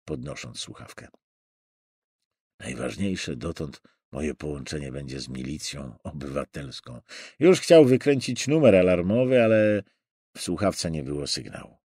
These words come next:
Uderzył parę razy w widełki, jednak połączenia nadal nie uzyskał.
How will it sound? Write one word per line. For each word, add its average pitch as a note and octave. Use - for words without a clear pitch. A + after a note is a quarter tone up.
Uderzył D3
parę G#2+
razy F#2+
w C#2
widełki, D2
jednak G#2+
połączenia A2+
nadal D#2
nie F#2+
uzyskał. -